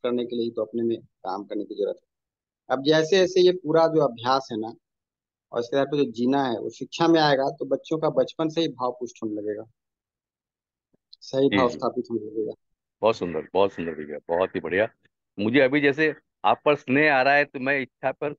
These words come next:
Speaker 2: इस समय क्षणिक रूप से इच्छा में हुआ। Does it, is it so?
Speaker 1: <laughs> बढ़िया।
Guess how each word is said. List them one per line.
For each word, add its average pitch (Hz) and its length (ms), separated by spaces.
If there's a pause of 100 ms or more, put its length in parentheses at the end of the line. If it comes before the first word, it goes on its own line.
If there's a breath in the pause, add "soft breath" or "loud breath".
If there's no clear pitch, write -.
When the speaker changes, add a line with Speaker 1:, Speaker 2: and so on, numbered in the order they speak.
(220)
Speaker 2:
इस 104 100
समय 120 440
क्षणिक 113 400 (160)
रूप 117 160
से 127 100
इच्छा 113 260
में 127 100
हुआ। 131 240 (400)
Does 101 140
it, 104 220
is 107 80
it 131 160
so? 143 340
Speaker 1:
<laughs> - 200 (180)
बढ़िया। 123 440